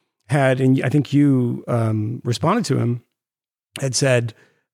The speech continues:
uh, this guy w-, was an unarmed black man shot in the back.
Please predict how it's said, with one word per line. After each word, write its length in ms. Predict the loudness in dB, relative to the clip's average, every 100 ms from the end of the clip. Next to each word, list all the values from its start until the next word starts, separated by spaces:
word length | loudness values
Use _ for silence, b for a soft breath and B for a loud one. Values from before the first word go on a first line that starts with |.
| _
uh, 480 | 0 2 2 0 0
this 220 | 0 -2
guy 460 | 0 2 2 2 0
w-, 320 | -4 -4 -2
was 160 | 0 0
an 80 |
unarmed 680 | 2 2 2 2 2 0 -6
black 280 | -4 -2 0
man 240 | 0 0 0
shot 240 | 0 0
in 60 | 0
the 60 |
back. 360 | 0 -2 -4 -10